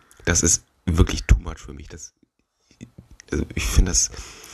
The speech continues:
ich find's nicht mal ekelhaft. Ich find's einfach, mich stört's einfach. Also wirklich, also,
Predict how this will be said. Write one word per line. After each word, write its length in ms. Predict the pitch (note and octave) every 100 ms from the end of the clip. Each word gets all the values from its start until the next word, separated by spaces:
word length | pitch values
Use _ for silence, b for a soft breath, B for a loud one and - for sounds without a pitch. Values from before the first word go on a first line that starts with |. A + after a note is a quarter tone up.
| B -
ich 80 |
find's 160 | B2+ A#2+
nicht 140 | A#2
mal 100 | A2+ -
ekelhaft. 400 | - A#2+ F2 F2
Ich 100 | A2+
find's 180 | G2+
einfach, 260 | F#2 G2+ G#2 B B B -
mich 260 | A2+ A2+
stört's 240 | - D#3 A#2
einfach. 320 | F2 - -
Also 200 | G2 G2+
wirklich, 300 | B2 E2+ D2+ - - - - -
also, 240 | F#2